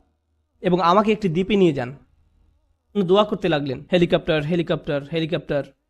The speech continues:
কিন্তু কোনো হেলিকপ্টার আসলো না। তিনি বললেন, "আল্লাহ আমাকে হেলিকপ্টারও পাঠালেন না, আমি তো অনেক দোয়া করলাম, এটা ঠিক না,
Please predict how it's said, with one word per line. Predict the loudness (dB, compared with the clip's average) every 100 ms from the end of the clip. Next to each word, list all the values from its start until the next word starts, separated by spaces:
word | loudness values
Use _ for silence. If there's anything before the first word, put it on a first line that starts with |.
| _ _ _ _ -8
কিন্তু | -6 -2
কোনো | 0
হেলিকপ্টার | 2 2 0 -2 -2
আসলো | -2 -4 -8
না। | -8 -14 _ _ _
তিনি | 2 4
বললেন, | 6 6
"আল্লাহ | 6 6 6
আমাকে | 2 0
হেলিকপ্টারও | 0 0 0 0 0
পাঠালেন | -2 -4 -4
না, | -4 -6 -10 _ _ _ _ _ _ _ _ _ _
আমি | -2
তো | 2
অনেক | 4 2 2
দোয়া | 0
করলাম, | -2 -4 -6 -10 -18 -20 -20 _ _ _ _ _ _ _ _ _ _ -2
এটা | 0
ঠিক | 0 -2 -4
না, | -6